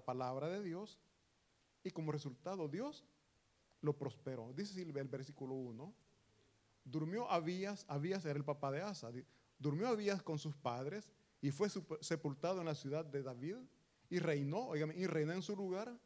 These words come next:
su hijo Asa, en cuyos días tuvo sosiego el país por diez años. Mis hermanos, que en aquel tiempo un país estuviera en paz, era gran cosa.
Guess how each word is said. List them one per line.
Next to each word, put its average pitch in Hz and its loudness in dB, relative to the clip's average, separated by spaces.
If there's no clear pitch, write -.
su 143 -2
hijo 156 -4
Asa, 170 -10
en 151 0
cuyos 151 2
días 190 -2
tuvo 202 -2
sosiego 160 -2
el 151 2
país 170 -4
por 135 -2
diez 156 -4
años. 151 -6
Mis 147 2
hermanos, 165 -2
que 156 2
en 151 4
aquel 160 0
tiempo 165 -2
un 160 2
país 160 0
estuviera 143 -4
en 160 -2
paz, 165 -6
era 107 -8
gran 110 -8
cosa. 139 -10